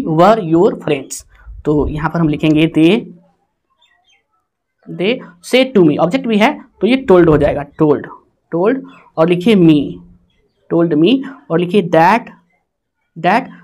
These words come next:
अब देखिए यहाँ पे क्या है, "We," ये first person है, तो यहाँ पे जो है ये subject answer होगा, यहाँ पे they आएगा, that they। अब देखिए, "They were your friend."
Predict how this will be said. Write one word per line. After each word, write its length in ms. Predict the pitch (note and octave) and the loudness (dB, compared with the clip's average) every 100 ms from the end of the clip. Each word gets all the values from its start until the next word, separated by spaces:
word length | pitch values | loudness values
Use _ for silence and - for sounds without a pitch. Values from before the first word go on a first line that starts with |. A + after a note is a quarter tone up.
| _ A#3+ | _ -2
अब 80 | |
देखिए 480 | A#3+ C4 - G3 A3 G3 | -2 -2 0 0 0 -4
यहाँ 180 | F3+ | -6
पे 80 | A3 | -4
क्या 140 | G#3+ G3 | -2 0
है, 100 | G3 | 0
"We," 280 | D#3 C#3 C3+ - | 0 -2 -4 -10
ये 100 | E3 | -6
first 220 | F3+ G3+ | -4 -2
person 220 | G3 F3+ | -2 -2
है, 200 | F3+ A3+ C4 - - - | -4 -6 -8 -18 -8 -2
तो 200 | D#3 - | -2 -2
यहाँ 240 | E3+ E3 | -8 -8
पे 100 | E3+ | -4
जो 100 | E3+ | -2
है 120 | D#3+ | -2
ये 80 | E3+ | -2
subject 320 | E3+ E3 F3+ | -2 -4 -4
answer 220 | E3+ E3+ | -4 -2
होगा, 180 | D#3+ F3 | 0 0
यहाँ 220 | G3+ D#3 | -2 -6
पे 140 | - F3+ | -6 -4
they 240 | D3+ D3 | 0 0
आएगा, 260 | C#3+ C3+ - _ _ - | 0 -4 -10 _ _ -8
that 360 | D3+ E3+ F3+ D#3 | -4 -4 -6 -2
they। 280 | D#3 F3+ C4+ - - _ _ _ _ _ _ _ _ _ _ - | 2 2 0 -4 -18 _ _ _ _ _ _ _ _ _ _ -2
अब 100 | A3 | 0
देखिए, 380 | A#3+ A#3+ B3 G#3+ | 0 2 0 2
"They 300 | E3+ G#3 A3+ | 2 2 2
were 280 | F3+ F#3+ A#3 F3+ | 2 0 -2 -2
your 200 | F#3 G3 | 0 0
friend." 360 | G3 E3 C3+ | 0 0 -2